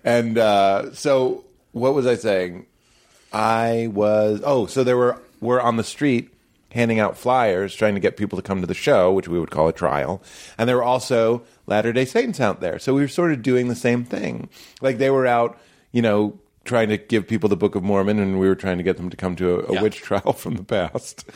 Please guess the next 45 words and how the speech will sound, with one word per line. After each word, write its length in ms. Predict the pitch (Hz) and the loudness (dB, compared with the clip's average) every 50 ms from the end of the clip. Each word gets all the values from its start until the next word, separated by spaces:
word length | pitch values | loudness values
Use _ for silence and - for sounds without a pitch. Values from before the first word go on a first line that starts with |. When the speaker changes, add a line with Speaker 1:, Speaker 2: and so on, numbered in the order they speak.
| - - - - - - - | -20 -20 -20 -20 -20 -14 -6
Speaker 1:
So 180 | - 147 131 | -2 0 2
it 40 | 139 | 2
was, 200 | 147 131 120 - | 2 2 0 0
we 160 | - 139 147 | 0 2 2
were 100 | 147 139 | 2 4
both 220 | 123 160 160 147 147 | 2 2 2 2 2
in 80 | 127 123 | 2 2
interesting 380 | 117 92 110 104 - 123 110 | 2 0 0 -2 0 0 0
predicaments. 540 | 92 107 101 107 98 92 87 85 87 104 - | 0 2 2 2 0 0 -4 -6 -6 -4 -4
Speaker 2:
But 140 | 127 123 - | -4 0 0
you 60 | 131 | 0
were 40 | 120 | 0
both 160 | 110 127 123 | 0 0 -2
trying 260 | - - - 110 104 98 | -2 -2 -2 0 -2 -2
to 60 | - | -4
convert 440 | - 95 104 101 110 98 - - - | -6 -6 -2 -2 -2 -2 -2 -6 -8
people 320 | 101 92 - - 80 80 | -8 -8 -6 -4 -4 -2
Speaker 1:
Basically. 420 | 143 151 156 147 151 117 120 123 | 0 0 0 0 0 0 0 0
Speaker 2:
to 80 | 131 120 | 0 2
your 260 | 104 101 98 98 98 | 2 2 2 2 0
way 380 | 92 101 107 107 101 98 95 95 | 0 -4 -2 0 0 0 2 0
of 260 | 92 90 95 - - - | -2 -4 -6 -10 -10 -8
seeing 340 | - - 104 92 82 82 82 | -6 -6 -4 -4 -4 -4 -2
Speaker 1:
Yes, 340 | 107 143 131 113 101 - - | 0 2 2 2 0 -2 -4
Speaker 2:
things. 20 | |
Yeah. 140 | 92 82 78 131 123 | -4 -2 2 2 2
Speaker 1:
yes. 160 | 104 95 - 92 | 2 2 0 -6
Speaker 2:
Mm-hmm. 280 | 90 90 95 92 95 127 | -8 -6 -6 -4 -2 0
Speaker 1:
And, 160 | 151 147 120 | 0 0 0
but 100 | - - | 0 0
they 80 | 165 | 0
were 140 | 170 175 170 | 2 2 2
eighteen-year-old 800 | 151 139 139 139 - - 151 147 147 143 139 135 135 135 123 104 | 2 2 0 0 0 -2 -2 0 0 2 2 4 2 2 0 0
boys, 640 | 113 135 175 180 147 123 120 131 139 131 - - - - - - _ _ _ - | -2 0 2 2 2 4 2 2 0 -2 -8 -12 -14 -14 -14 -16 _ _ _ -6
and 200 | - 123 135 139 | -2 -2 -2 0
I, 240 | - 147 156 151 - | 0 0 0 0 0
we 240 | 143 143 170 180 190 | 0 -2 0 0 -2
fell 340 | - - - 165 170 180 185 | -2 0 0 0 2 2 2
in 100 | 180 170 | 0 0
love 200 | 165 180 196 202 | 0 0 0 0
with 160 | 214 190 - | -2 -2 -2
them. 380 | - 127 120 110 104 101 107 - | 0 0 0 0 0 -2 -4 -2
Like, 340 | 135 131 135 147 143 147 147 | -2 0 2 0 0 0 -2
if 180 | 151 135 117 | -4 -4 -4
you 360 | 139 165 190 202 202 185 170 | -2 -2 -2 -2 -2 -4 -6